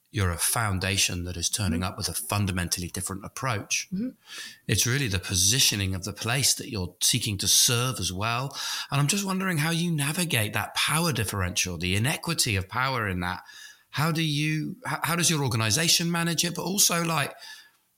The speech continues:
Speaker 1: how do you manage it? Like, how does Deanna James turn up to those meetings and be okay? Like, wow, how?
Speaker 2: I'm actually starting to pull away 'cause
Speaker 1: Yeah.
Speaker 2: it's been,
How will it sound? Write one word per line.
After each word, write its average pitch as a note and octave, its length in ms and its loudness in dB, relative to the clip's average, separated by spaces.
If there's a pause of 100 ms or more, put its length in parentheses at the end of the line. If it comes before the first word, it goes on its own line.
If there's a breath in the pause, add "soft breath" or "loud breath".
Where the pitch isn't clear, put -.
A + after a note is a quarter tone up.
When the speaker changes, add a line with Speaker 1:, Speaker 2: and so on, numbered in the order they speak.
(260)
Speaker 1:
how E3 120 2
do G3+ 80 4
you D#3 380 4
manage G2+ 380 0
it? - 180 -8 (580)
Like, D3+ 140 0
how D#3+ 160 2
does G3+ 120 2
Deanna D#3 300 2
James C#3+ 360 4
turn D3 340 2
up C#3+ 160 0
to C#3+ 100 2
those A2 200 2
meetings A2 640 2 (880 loud breath)
and B2+ 160 4
be D3+ 160 6
okay? C3 720 2
Like, A#2+ 220 -2
wow, C3+ 240 -4
how? E3 320 -2 (640)
Speaker 2:
I'm A3 360 2
actually F#3+ 420 0
starting D#3+ 480 2
to D3 420 0 (120)
pull E3 280 0
away D3+ 440 2 (460 loud breath)
'cause - 220 6
Speaker 1:
Yeah. F#2 100 4
Speaker 2:
it's F#2+ 160 -2
been, E3+ 600 2